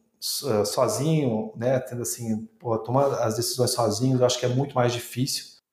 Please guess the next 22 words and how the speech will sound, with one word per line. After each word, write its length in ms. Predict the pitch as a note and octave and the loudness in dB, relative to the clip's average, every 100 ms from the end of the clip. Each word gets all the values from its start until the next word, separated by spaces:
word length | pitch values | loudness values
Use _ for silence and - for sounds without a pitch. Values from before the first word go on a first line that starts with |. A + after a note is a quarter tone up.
| _ _ | _ _
que 60 | - | -6
se 80 | A#2+ | -4
eu 40 | |
tivesse 280 | - B2 C3 | 0 0 0
outras 200 | A#2+ A#2+ | -2 -2
pessoas 540 | C3+ - C3+ B2+ A#2+ | -2 -2 0 0 0
ali 380 | A#2 A2+ B2+ B2+ | 0 2 0 -2
pra 580 | B2 B2+ B2+ B2+ B2 A#2 - | 0 2 2 2 2 0 -2
tomar, 420 | B2 A#2 B2+ A#2 | 0 2 2 0
ajudar 400 | A2+ A#2 B2+ C#3+ | -2 0 2 2
na 80 | B2+ | 0
tomada 280 | C3+ B2+ B2+ | 0 0 2
de 40 | |
decisão 880 | B2+ B2+ B2 A2 A#2 C3+ C#3+ C3+ B2 | -2 -4 -4 -2 0 2 2 2 2
e 60 | |
cada 240 | A#2+ A#2 B2 | 0 -4 -4
um 60 | |
ajudar 460 | A#2+ A#2+ A#2 A#2+ B2 | -8 -6 -2 0 0
em 120 | B2+ | 0
outras 260 | B2+ B2+ - | -2 -2 -10
frentes, 500 | - A#2 A2+ A2+ G#2+ | -8 -6 -6 -6 -4
né? 200 | A2+ | -6